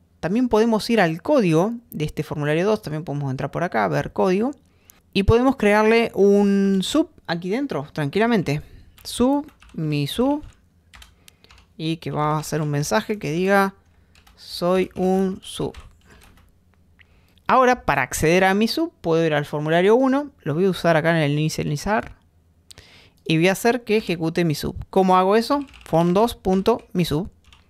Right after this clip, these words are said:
el nombre de nuestro proceso. De esta forma, cuando yo presiono clic acá, se está ejecutando el código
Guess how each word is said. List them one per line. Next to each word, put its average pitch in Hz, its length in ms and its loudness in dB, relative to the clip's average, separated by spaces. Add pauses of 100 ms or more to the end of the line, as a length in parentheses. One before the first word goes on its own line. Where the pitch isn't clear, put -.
(200)
el 143 120 -6
nombre 147 280 0
de 175 280 0
nuestro 147 320 -4
proceso. 156 460 -10 (760)
De 156 80 0
esta 190 200 0
forma, 254 300 2
cuando 147 200 0
yo 170 180 -2
presiono 180 320 -2
clic 208 180 2
acá, 220 320 2 (300)
se - 140 -10
está - 180 -2
ejecutando 226 840 2
el 208 180 0
código 269 520 0